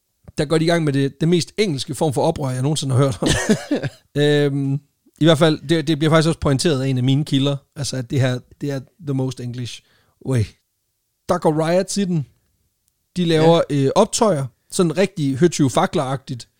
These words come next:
Speaker 2: Ja.
Speaker 1: Og, øh, tusindvis af borgere, de går simpelthen gennem byen og forlanger, at man afholder en julegudstjeneste, som man plejer. Og, øh,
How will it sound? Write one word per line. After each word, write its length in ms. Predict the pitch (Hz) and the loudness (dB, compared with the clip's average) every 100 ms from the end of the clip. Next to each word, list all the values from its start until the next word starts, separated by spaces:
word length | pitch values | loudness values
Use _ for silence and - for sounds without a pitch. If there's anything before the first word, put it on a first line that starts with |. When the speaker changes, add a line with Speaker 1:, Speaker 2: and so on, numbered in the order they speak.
| _ | _
Speaker 2:
Ja. 160 | 127 208 - _ _ _ - | -10 -10 -14 _ _ _ 2
Speaker 1:
Og, 340 | 151 151 151 | 4 6 4
øh, 120 | 147 | 4
tusindvis 500 | - 254 196 185 156 | 2 -2 0 0 0
af 100 | 147 | -2
borgere, 320 | 156 156 190 156 | 0 4 4 2
de 80 | 160 | -2
går 120 | 170 | -2
simpelthen 260 | 196 175 143 | 0 -2 0
gennem 200 | 185 147 | 0 0
byen 340 | - 220 139 | 2 2 0
og 120 | - 143 | -4 -4
forlanger, 500 | 151 175 185 131 127 | 0 0 0 0 -4
at 160 | 131 | -4
man 140 | 127 135 | -4 0
afholder 360 | 160 156 139 | 0 0 0
en 60 | 131 | 0
julegudstjeneste, 840 | 165 226 147 131 - 131 131 127 117 _ _ _ _ _ | 0 -2 -2 -4 -4 -6 -8 -10 -16 _ _ _ _ _
som 140 | - 131 | -12 -6
man 140 | 123 | -4
plejer. 320 | 139 143 196 208 _ _ _ _ _ _ - - _ | -2 0 0 -2 _ _ _ _ _ _ -20 -20 _
Og, 320 | 151 151 147 | 2 4 6
øh, 200 | 143 143 | 6 6